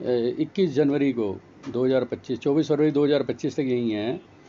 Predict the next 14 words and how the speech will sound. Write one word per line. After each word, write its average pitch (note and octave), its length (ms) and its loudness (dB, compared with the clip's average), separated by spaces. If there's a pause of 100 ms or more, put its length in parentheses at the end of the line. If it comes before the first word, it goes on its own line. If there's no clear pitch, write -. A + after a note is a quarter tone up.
(240)
तो D3+ 80 -2
तीन F#3 260 2
अप्रैल D#3+ 320 4
दो D#3+ 120 2
हज़ार D#3 220 4
पच्चीस - 420 -4
तक D3+ 180 -2
income F3+ 480 2
के E3 120 2
लिए D#3+ 180 2
जो D3 120 2
है B2+ 60 2
ना, C#3+ 320 0 (800)
अ, - 20 -12